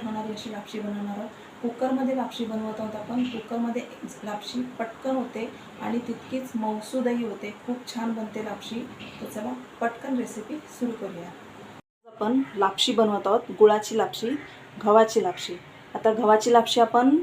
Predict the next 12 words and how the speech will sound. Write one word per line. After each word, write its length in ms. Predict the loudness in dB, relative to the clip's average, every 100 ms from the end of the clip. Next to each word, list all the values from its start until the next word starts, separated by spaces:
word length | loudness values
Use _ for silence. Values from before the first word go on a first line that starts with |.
| 0 0
बनवत 240 | 4 6 6
आहोत 180 | 4 6
इथे 160 | 4
कुकरमध्ये. 840 | 4 6 8 8 6 0 -4 -12 -18 4
पटकन 360 | 4 6 6 8
जर 160 | 10
बनवायची 440 | 8 8 8 8 6
असेल 260 | 6 4
तुम्हाला 280 | 4 4 6
ही 440 | 6 4 -4 2 2
लापशी, 380 | 2 -2 -4 -4
तर 80 | 0